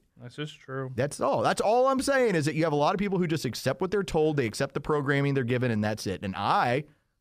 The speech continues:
Speaker 2: look at things as a very free thinker. I will look at both sides of stuff and go, "Hmm, here's what I think."
Speaker 1: I have a very good story about a father trying to get the love of his son.
Speaker 2: How about, can I give you something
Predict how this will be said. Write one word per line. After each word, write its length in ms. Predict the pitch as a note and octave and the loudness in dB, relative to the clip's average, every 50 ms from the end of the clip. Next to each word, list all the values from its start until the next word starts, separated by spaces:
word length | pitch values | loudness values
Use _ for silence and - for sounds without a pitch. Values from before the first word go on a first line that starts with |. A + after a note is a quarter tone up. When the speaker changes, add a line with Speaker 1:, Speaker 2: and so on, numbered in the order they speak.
| _ _ _ - | _ _ _ -4
Speaker 2:
look 180 | G#2 B2 B2+ | -2 -2 -2
at 100 | D#3 - | -2 -2
things 220 | - B2+ C#3 D#3 C#3+ | 0 0 0 2 2
as 80 | F3+ | 0
a 60 | E3 C#3+ | 0 0
very 240 | A2+ A2+ C#3+ D#3+ | 0 0 0 0
free 180 | C#3+ - D#3+ E3 | -2 -2 -4 -4
thinker. 380 | - - E3 D#3+ C3+ - G2+ G2+ | -2 -2 -4 -4 -2 -2 -2 0
I 80 | A#2+ | 0
will 200 | D#3 E3 D#3+ C#3+ | 0 0 -2 -2
look 200 | C3+ D#3 D#3 - | -4 -4 -4 -4
at 120 | F#3+ D3 B2+ | -4 -4 -2
both 180 | C#3 E3 D#3+ - | -2 -2 -2 -2
sides 280 | - E3+ E3 E3 D#3+ E3+ | 0 0 0 0 -2 -4
of 40 | D3+ | -4
stuff 220 | - F3 E3+ - | -4 -4 -4 -2
and 80 | F3 D3+ | -2 -2
go, 220 | D#3+ D#3 D3+ D#3 - - F#4+ | 0 0 -2 -2 -4 -6 -4
"Hmm, 220 | G4+ E4+ C#3 F#2 - - | -2 -2 -2 -2 -4 -4
here's 160 | - A#3+ G#3 | -6 -4 -2
what 140 | A#3 A#3 A3+ | -2 -2 0
I 60 | G#3 | 0
think." 260 | - C3+ - - - _ _ _ _ _ _ _ _ - | -2 -2 -4 -6 -10 _ _ _ _ _ _ _ _ -6
Speaker 1:
I 100 | D3 D3 | -4 -4
have 100 | D#3 D3+ | -2 -2
a 80 | D#3 D3 | -2 -2
very 300 | C3+ C#3+ C#3+ C#3 C#3 C3+ | 0 0 0 0 0 0
good 200 | B2+ C#3+ B2+ - | 0 -2 -4 -4
story 400 | - - C3 A#2+ A#2+ A#2+ A#2 A2+ | -4 -2 0 2 2 2 2 2
about 320 | A2+ A2+ A2 A2 A2 - _ _ _ _ _ _ _ _ | 0 0 0 -2 -4 -6 _ _ _ _ _ _ _ _
a 80 | - B2 | -8 -8
father 440 | - - C3+ B2+ B2 B2 B2 A#2+ G#2+ | -4 -2 0 0 0 0 -2 -4 -2
trying 300 | - B2 A#2 A#2 A2+ A2 | -2 -2 -2 -2 -2 -4
to 60 | A2 | -6
get 140 | A2+ A2 - | -8 -8 -6
the 80 | A#2 | -4
love 220 | A2+ A2+ A2+ A2+ A2+ | -2 0 0 0 -2
of 100 | A2 A2 | -4 -8
his 140 | A2 G#2 | -10 -12
son. 380 | - - A2 G#2+ G#2+ A2+ A2+ A2+ _ _ _ _ _ _ _ | -12 -12 -12 -10 -10 -12 -12 -16 _ _ _ _ _ _ _
Speaker 2:
How 160 | - - B2+ | -2 0 0
about, 240 | B2+ B2+ B2 B2 B2 | 2 2 2 2 2
can 100 | - A#2 | 0 0
I 60 | A2 | 0
give 160 | G#2 A2 A2+ A2+ | 0 0 2 0
you 60 | A2+ | 0
something 520 | - - A#2 A2+ - A2 G#2 G#2 G#2 A#2 | 0 0 0 0 2 2 2 2 0 0